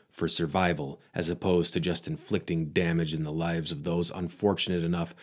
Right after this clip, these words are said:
to cross his path. It's not till the seventh day that Teague thinks he might actually die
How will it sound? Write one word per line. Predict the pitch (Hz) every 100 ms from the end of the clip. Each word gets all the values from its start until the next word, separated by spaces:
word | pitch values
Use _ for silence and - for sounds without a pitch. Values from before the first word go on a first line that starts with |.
| - -
to | -
cross | - 98 87 -
his | 87 82
path. | - 80 73 - _ - _ -
It's | 131 -
not | 139 139
till | - 123
the | 113
seventh | - 127 117 107 -
day | - 98 82 - _ _ _ _
that | 95 85
Teague | - 131 120 -
thinks | 120 85 -
he | - 110
might | 107 95 -
actually | 98 - - 104 98 85
die | 92 80 71 71